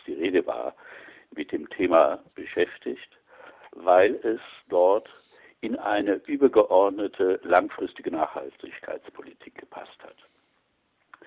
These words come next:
Und andere, die vielleicht auch nicht so die, zu den höchsten Energieverbrauchern gehören,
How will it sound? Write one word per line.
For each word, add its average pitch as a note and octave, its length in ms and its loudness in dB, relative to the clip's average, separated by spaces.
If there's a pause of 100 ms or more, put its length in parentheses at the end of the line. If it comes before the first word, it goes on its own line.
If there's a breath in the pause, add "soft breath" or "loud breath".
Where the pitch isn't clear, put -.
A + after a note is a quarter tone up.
(280 loud breath)
Und G#2 180 -4
andere, C#3 580 6 (640 loud breath)
die G2+ 120 -10
vielleicht A2+ 340 6
auch G#2+ 360 6 (180)
nicht A2 280 -6
so A2+ 140 -4
die, G2 280 -10 (200)
zu A2 80 -8
den F#2+ 200 -2
höchsten A2 400 2
Energieverbrauchern F2+ 1000 -4
gehören, G2+ 560 -6